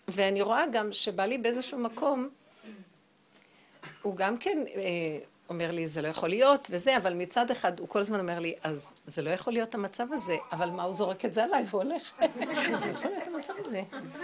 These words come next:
אז אמרתי לו, "אז תרים טלפון". "לא, אין לי זמן, אני זה, זה, זה", אז כי גם,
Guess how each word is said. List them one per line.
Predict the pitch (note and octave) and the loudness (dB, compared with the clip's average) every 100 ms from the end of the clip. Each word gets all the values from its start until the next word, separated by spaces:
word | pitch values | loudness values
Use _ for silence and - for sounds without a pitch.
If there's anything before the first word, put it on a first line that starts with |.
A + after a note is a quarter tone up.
| C#4+ A#3+ A4 - C4 D4 - - F#4 - F4+ - E4 F#3+ - - | -2 2 2 2 -2 -2 -2 0 0 2 -2 -2 -4 -4 -6 -2
אז | G#3+ F3+ E3+ | 0 0 0
אמרתי | F3 G3+ B3+ | -2 0 2
לו, | G3 | 2
"אז | F3 | 2
תרים | G3 F#3 | -2 -2
טלפון". | G3+ B3 - F3+ - F3+ | -4 -6 -6 -12 -14 -10
"לא, | G#3+ C4 | 2 4
אין | A#3+ | 4
לי | C#4+ | 2
זמן, | C#4 C4+ | 2 2
אני | G#3+ G#3+ G3+ | 4 2 6
זה, | C#4 B3 | 6 6
זה, | A3 A3 | 2 0
זה", | G#3+ G#3 | 0 -2
אז | G#3 | -2
כי | A#3 | -2
גם, | F#3 | 2